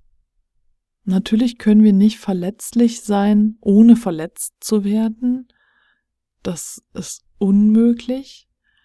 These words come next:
Aber wie gesagt, wir können uns schützen. Wenn du also das Gefühl hast,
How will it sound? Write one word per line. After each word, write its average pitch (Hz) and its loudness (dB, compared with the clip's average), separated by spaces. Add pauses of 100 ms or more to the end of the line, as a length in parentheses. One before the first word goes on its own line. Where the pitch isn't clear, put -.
(360)
Aber 185 -8
wie 202 -6
gesagt, 214 -4
wir 196 -12
können 208 -2
uns 185 -6
schützen. - -10 (640)
Wenn 214 4
du 262 -6
also 208 -6
das 190 -14
Gefühl 208 -6
hast, - -18